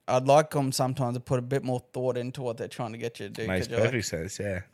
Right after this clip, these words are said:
Speaker 1: because you're like, "Oh, that's,
Speaker 2: Mm.
Speaker 1: that's just a bit odd." Like,
Speaker 2: Yeah.
Speaker 1: but, um, other thing, like, I, I'll contact physios in Sydney and they'll go, "Oh, no, just do this. This is, this will be, you know, a good,
Speaker 2: Mm.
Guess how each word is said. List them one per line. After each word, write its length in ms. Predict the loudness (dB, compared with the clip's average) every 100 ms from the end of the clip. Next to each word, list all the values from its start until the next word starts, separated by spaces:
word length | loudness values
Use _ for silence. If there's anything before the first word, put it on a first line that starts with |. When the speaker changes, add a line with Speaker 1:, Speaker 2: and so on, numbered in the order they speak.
| -14
Speaker 1:
because 240 | -6 -4
you're 100 | -2
like, 200 | -2 -2
"Oh, 220 | -4 -2
that's, 320 | -2 -2 -4 -8
Speaker 2:
Mm. 240 | -8 -10 _ _
Speaker 1:
that's 240 | -4 -4 -4
just 240 | -4 -4
a 60 | -4
bit 260 | -4 -6 -6 _ _ _ _ _ _ _ _ -18 -2
odd." 380 | 2 2 0 -8
Like, 260 | -8 -4
Speaker 2:
Yeah. 280 | -2 -2 -4 -12 _ _ _ 2
Speaker 1:
but, 140 | 4
um, 340 | 4 0 -6 -14 _ _ _ _ _ _ _ _ _ _ _ _
other 180 | 4 4
thing, 360 | 4 -2 -2 0
like, 180 | 2 4
I, 120 | 4
I'll 160 | 4 4
contact 480 | 2 -2 0 -4 -2
physios 360 | -2 0 0
in 80 | -2
Sydney 360 | -4 -4 -2 -4
and 160 | -2
they'll 220 | 2 2 2
go, 360 | 2 4 4
"Oh, 80 | 4 0
no, 180 | -4 -4 -6
just 200 | -6 -4
do 160 | -2 -2
this. 380 | -2 -4 -8 -16 -16 -4
This 200 | -2 0
is, 300 | -2 -4 -8 _
this 240 | -6 -4 -4
will 180 | -6
be, 400 | -8 -6 -4 -6 -8
you 120 | -6
know, 200 | -4 -2 -2
a 80 | -6
good, 240 | -2 0
Speaker 2:
Mm. 180 | 0 -6